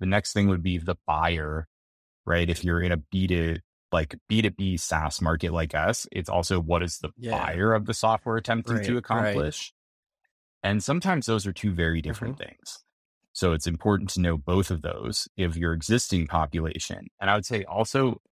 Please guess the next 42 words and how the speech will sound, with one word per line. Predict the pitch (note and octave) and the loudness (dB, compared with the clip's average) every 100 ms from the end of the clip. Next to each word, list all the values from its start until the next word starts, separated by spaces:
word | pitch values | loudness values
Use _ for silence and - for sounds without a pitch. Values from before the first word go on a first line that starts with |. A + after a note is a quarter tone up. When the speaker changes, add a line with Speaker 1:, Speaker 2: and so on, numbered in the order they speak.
| - | -8
Speaker 1:
ask | F#2 F#2 - | -4 -4 -4
your | G2 | -2
question, | - F2 - D#2 | 0 0 -2 -4
who's | G#2 G2+ | -2 -2
being | - G2+ F#2+ | 0 2 2
the | E2 | 2
most | E2 E2 - - | 2 0 -4 -6
successful | - - - D2+ - E2 - - | -8 -6 -2 -2 -2 -6 -6 -4
at | D#2+ | -2
it | F2 A#2+ _ _ _ _ _ - | -2 -4 _ _ _ _ _ -4
inside | G2 - G#2 G2+ | -2 2 2 2
of | G2+ G2+ | 0 0
your | G#2 G#2 - _ _ | 0 -2 -4 _ _
software | - G2+ G2 G#2+ G2+ | 0 2 2 0 0
area? | G2 G#2 A#2+ C#3 | 0 2 2 2
Like, | F#2+ D#2 - _ _ - | 0 -2 -6 _ _ -4
which | G#2 - | -2 0
of | A#2+ | 0
your | A2+ | -2
customers | G#2 F#2 - F#2 E2 E2+ | 0 0 0 0 0 -2
are | |
just | D#2 E2 - | -2 -4 -4
so | - F#2+ | -2 -2
successful | F#2 F#2 - E2 D#2 F2 D#2+ | -2 -6 -2 -2 -2 -4 -2
using | D#2+ D#2+ E2+ | -2 0 0
your | E2 | 0
product | - D#2 F2+ A2+ F#2+ | 0 0 2 0 -2
and | E2+ E2 _ _ _ | -6 -8 _ _ _
why | E2 E2 F2 E2+ - - - - | -6 0 2 0 -4 -12 -10 -6
are | E2 | -6
they | D#2+ - | -6 -8
that | - - | -8 -6
successful? | - - - D#2 - - - - _ _ _ _ _ | -8 -6 -6 -8 -10 -12 -14 -18 _ _ _ _ _
That's, | - B2 - | 0 2 2
like, | C#3+ | -2
the | G2+ | -4
first | - G#2+ - | 0 0 2
part | G2 F2 | 2 2
of, | D#2+ | 2
like, | E2 - - | -2 -2 0
internal. | G2 E2+ - G2 F#2+ F2 | 2 2 -2 -2 0 -2
Speaker 2:
Yeah. | - | -8